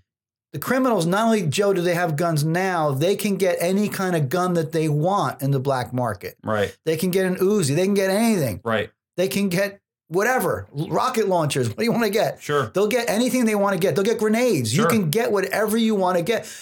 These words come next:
Speaker 1: Guess what? Criminals don't follow the law. So it's
Speaker 2: Right.
Speaker 1: not gonna stop anybody from getting a weapon that can hinder, uh, that can, rather can hurt, kill, maim people.
Speaker 2: But in
Speaker 1: It's
Speaker 2: the
Speaker 1: not gonna
Speaker 2: s-, in
Speaker 1: stop
Speaker 2: the
Speaker 1: it.
Speaker 2: spirit of not being slanted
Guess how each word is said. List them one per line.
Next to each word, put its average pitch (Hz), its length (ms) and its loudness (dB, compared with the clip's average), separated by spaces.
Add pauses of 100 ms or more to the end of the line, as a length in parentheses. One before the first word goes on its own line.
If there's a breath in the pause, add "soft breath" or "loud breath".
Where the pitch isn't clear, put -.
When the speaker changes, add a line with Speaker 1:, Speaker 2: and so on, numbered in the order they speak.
(260 loud breath)
Speaker 1:
Guess 233 280 -2
what? 233 360 0
Criminals 233 480 0
don't 220 280 0
follow 240 460 0
the 208 80 2
law. 214 460 2
So 190 240 0
it's - 80 0
Speaker 2:
Right. 123 120 0 (120)
Speaker 1:
not 226 80 -6
gonna 208 140 0
stop 208 400 -2
anybody 185 420 0
from 165 220 0
getting 190 360 0 (320 loud breath)
a 156 120 0
weapon 175 600 0
that 139 160 -4
can 139 140 -4
hinder, 180 500 -2
uh, 139 140 -4
that 143 100 -4
can, 147 140 -2
rather 147 240 -2
can 139 120 -2
hurt, 180 340 -4 (200 soft breath)
kill, 170 320 0
maim 151 400 0
people. 127 300 -2
Speaker 2:
But 147 100 -2
in 170 80 0
Speaker 1:
It's 185 80 2
Speaker 2:
the 208 80 4
Speaker 1:
not 156 80 2
gonna 151 80 0
Speaker 2:
s-, 139 80 -2
in 147 60 0
Speaker 1:
stop 143 80 4
Speaker 2:
the 214 60 2
Speaker 1:
it. 208 40 2
Speaker 2:
spirit 190 460 0
of 160 120 -2
not 139 240 0
being 185 220 0
slanted 123 680 -2